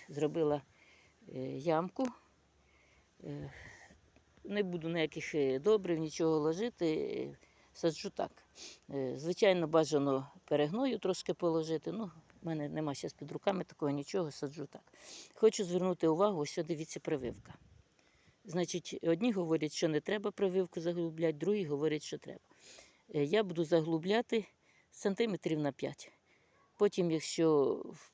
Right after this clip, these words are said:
треба буде, ще підсиплю землі, коли полию, вона всядеться земля і може, е, ну, по-, на поверхні появиться прививка. Тому щас поливаю спочатку.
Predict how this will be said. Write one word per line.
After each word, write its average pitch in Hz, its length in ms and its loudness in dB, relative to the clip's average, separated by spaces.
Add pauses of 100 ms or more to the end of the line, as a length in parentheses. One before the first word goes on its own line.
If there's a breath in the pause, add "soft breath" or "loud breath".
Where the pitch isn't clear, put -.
(400)
треба 180 300 6
буде, 147 640 2
ще - 220 -8 (160)
підсиплю 147 480 -2
землі, 202 280 -2
коли 180 240 0
полию, 165 380 0
вона 151 260 -2 (500 loud breath)
всядеться 175 540 2
земля 190 400 -2
і 160 300 -4 (680 soft breath)
може, 160 300 0
е, 147 240 2 (100)
ну, 165 160 -6 (560 loud breath)
по-, 180 140 6
на 170 100 4
поверхні 147 420 0
появиться 131 520 -2 (720)
прививка. 131 540 -2 (420 loud breath)
Тому 175 360 0 (480 soft breath)
щас 175 260 2
поливаю 147 600 2
спочатку. - 720 -8